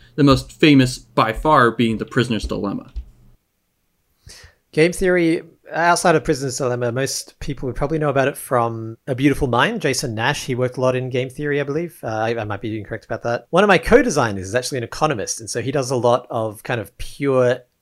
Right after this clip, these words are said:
Speaker 2: economic, like, university papers and stuff like that. He also teaches at university, and so it's a real treat to design with him, 'cause he'll just be like, "Well, here is the rationally correct decision to make at this point, so how can we design so that is also the most fun one and make sure that what people actually do is factored in?" Yeah,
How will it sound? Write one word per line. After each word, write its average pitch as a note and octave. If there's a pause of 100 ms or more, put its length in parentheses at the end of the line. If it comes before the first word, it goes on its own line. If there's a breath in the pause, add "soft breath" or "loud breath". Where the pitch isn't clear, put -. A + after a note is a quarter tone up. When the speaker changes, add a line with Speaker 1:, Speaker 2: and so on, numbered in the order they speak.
Speaker 2:
economic, B2
like, A2
university A#2+
papers A#2
and G#2
stuff A2+
like A2
that. A#2
He A#2+
also A2
teaches A2+
at -
university, A2
and G#2
so A2+
it's -
a D3
real A3
treat -
to -
design A2+
with G#2
him, F#2
'cause G2+
he'll A#2+
just A2
be C3
like, B2+
"Well, G3+
here A#3
is D#3+
the D#3+
rationally C#3+
correct E3
decision C#3+
to C#3
make D3+
at C#3
this B2
point, A#2
so B2
how B2
can B2+
we C3
design A#2+
so A2+
that A2+
is G#2
also A#2
the G#2+
most G#2+
fun C#3+
one C#3+
and B2+
make A#2
sure A#2+
that A2+
what C3
people C3+
actually E3
do D#3+
is D#3
factored D3
in?" D3
Yeah, G#2